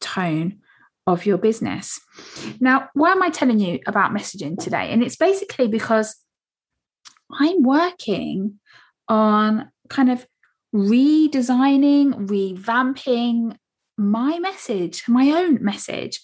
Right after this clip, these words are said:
And I've been quite clear on my messaging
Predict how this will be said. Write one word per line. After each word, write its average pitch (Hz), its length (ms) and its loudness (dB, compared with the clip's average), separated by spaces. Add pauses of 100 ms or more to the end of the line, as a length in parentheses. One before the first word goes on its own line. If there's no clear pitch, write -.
(680)
And 254 420 4 (880)
I've 359 200 2
been 330 140 2
quite - 240 -4
clear 254 300 0
on 208 120 4
my 196 120 2
messaging 190 680 -2